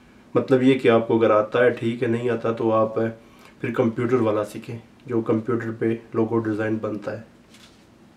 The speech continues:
नंबर वन। नंबर टू, graphics, ठीक है, वो पहले ही मैंने आपको बताया कि graphics जो है, designing जो है, graphics जो है, ये आप, अ,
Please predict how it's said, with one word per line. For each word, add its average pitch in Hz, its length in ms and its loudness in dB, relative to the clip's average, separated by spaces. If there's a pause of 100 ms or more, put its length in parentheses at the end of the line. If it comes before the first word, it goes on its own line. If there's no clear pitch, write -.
(280)
नंबर 110 260 -2
वन। 117 380 2
नंबर 113 260 2
टू, 120 340 -4 (1300)
graphics, 113 720 0 (340)
ठीक 120 220 -6
है, 113 140 -8 (160)
वो 120 80 -2
पहले 120 240 4
ही 135 60 12
मैंने 123 240 8
आपको 113 160 4
बताया 113 340 0
कि 113 160 -4
graphics 113 600 -2
जो 120 140 0
है, 110 220 0
designing 113 680 0
जो 113 160 -2
है, 110 180 -2
graphics 107 560 -4
जो 113 100 -4
है, 110 300 -2
ये 113 80 2
आप, 110 360 -2
अ, 110 200 -2